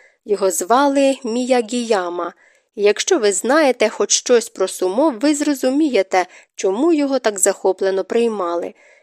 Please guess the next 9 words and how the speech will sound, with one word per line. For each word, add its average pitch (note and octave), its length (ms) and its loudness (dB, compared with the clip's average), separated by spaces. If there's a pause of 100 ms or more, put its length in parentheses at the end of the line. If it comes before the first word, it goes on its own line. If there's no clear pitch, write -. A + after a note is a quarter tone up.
(140)
«Він G#3 240 4
найбільший G#3 680 2
із G3+ 260 -8
відомих C4+ 500 4
мені A3 260 2
борців G3 460 0
сумо», F3+ 480 -2
сказав F#3 480 0
Нобу. F3 420 -2